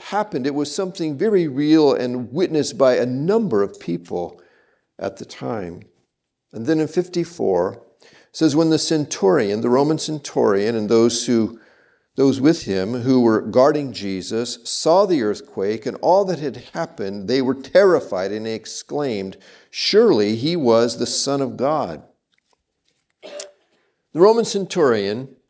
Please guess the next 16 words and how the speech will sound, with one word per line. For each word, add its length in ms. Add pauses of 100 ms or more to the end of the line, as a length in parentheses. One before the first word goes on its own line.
(160)
in 160
command 520
of 120
the 80
soldiers 840
who 200
had 440 (280)
performed 640
the 140
crucifixion 680
of 140
Jesus, 840 (420)
had 280 (200)
watched 720
the 60
flogging, 840